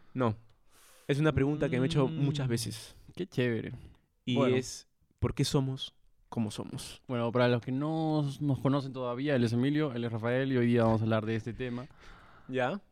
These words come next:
Speaker 2: Que la gente
Speaker 1: Claro, no nos conoce.
Speaker 2: Claro, hay gente que no nos conoce. Ese weón ya se iba a burlar de mí, ¿ves? Ahí es
Speaker 1: Si,
Speaker 2: cuando tu compañero no te apoya.
Speaker 1: si es la primera vez que nos escuchas, mi nombre es Emilio y él es Rafita.
Speaker 2: Pero yo lo acabo de decir.
Speaker 1: Rafael, pero Rafita en el podcast. Y estos son los puntos de quiebre que vamos a tocar en este, en este tema.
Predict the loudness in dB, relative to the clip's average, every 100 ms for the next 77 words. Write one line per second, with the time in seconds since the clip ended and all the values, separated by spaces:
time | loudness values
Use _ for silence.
0 | -4 0 0 -2 -4 -4 -2 0 0 0
1 | -2 0 2 4 4 4 2 2 2 2
2 | -2 2 4 6 6 4 2 2 2 2
3 | 0 0 -2 -2 -2 -2 -4 -6 -6 -6
4 | -4 -4 -2 2 2 2 0 -10 -20 -20
5 | -4 4 8 8 6 2 0 4 4 6
6 | 4 2 -2 0 4 4 4 4 4 4
7 | 2 2 2 0 2 2 2 0 2 2
8 | 2 2 2 0 2 2 2 0 -2 -4
9 | -6 -8 -4 0 2 2 4 4 6 4
10 | 6 4 4 0 -14 _ _ _ 2 4
11 | 4 2 0 0 -6 -16 -20 -20 _ _
12 | _ -20 -20 _ _ _ _ _ _ _
13 | _ -20 _ -6 2 4 4 4 4 4
14 | 4 2 4 2 2 2 2 2 0 0
15 | 0 0 2 2 2 2 2 2 2 2
16 | 0